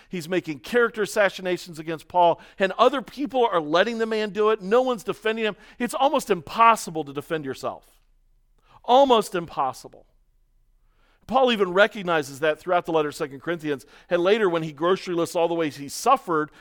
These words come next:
to prove his affections for them, he even says, "This is foolish that I'm even trying to do this." It's astoundingly difficult. And so what you need when someone else is falsely accusing you is you need people to defend you. The church at Corinth doesn't even do that. That's his last experience with them.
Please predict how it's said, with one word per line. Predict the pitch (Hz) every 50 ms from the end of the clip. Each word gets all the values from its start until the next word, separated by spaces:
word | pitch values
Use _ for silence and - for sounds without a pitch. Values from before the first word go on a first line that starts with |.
| _ -
to | - 202
prove | - - - - 220 240 247 202
his | 208 165 143
affections | 170 - - 196 214 - - 214 160
for | - - 160
them, | 156 156 143 - _ - _
he | - 247 269
even | 269 240 220 185
says, | - - 233 196 160
"This | 247 269 -
is | 285 185 -
foolish | - - 226 247 262 247 196 -
that | - 175 165
I'm | 160 165 170
even | 175 180 185 175
trying | 151 - 170 170 170 165
to | 165 160
do | 156 185 220 220
this." | 160 123 113 101 - - - _ _ _ _ _ _ _ _ _ _ _ _ _ _ _ _ _ _ _ _ _ _ _ _ _ _ _ -
It's | 202 208 294
astoundingly | 262 - - - - 294 240 269 320 311 285 240 208 185 165 156
difficult. | 170 175 160 170 165 175 156 - - - - _
And | - 220 214
so | - 247 220
what | 214 233 262
you | 247 220 226
need | 220 220 240 285 320 302 254 214
when | 202 185
someone | 170 - - 247 247 254 247 214 - -
else | - 220 233 240 233 -
is | 196 170 -
falsely | - 220 214 202 - - 175 151
accusing | 139 - - 254 339 320 220 226 202
you | 170 165 156 - - - _
is | - 196 208 147
you | 214 277
need | 226 233 269 294 226
people | 185 220 220 190
to | 185 180
defend | 180 - 226 240 214
you. | 185 147 - - - _ _
The | 185 202
church | - - 269 214 -
at | 240 185
Corinth | - 226 220 208 -
doesn't | 208 180 160 196
even | 190 185
do | 180 240 294
that. | 277 220 220
That's | 277 320 311 -
his | 285 220 180
last | 220 220 220 214 - -
experience | 190 165 - - - 247 240 226 170 - -
with | - 117
them. | - - 110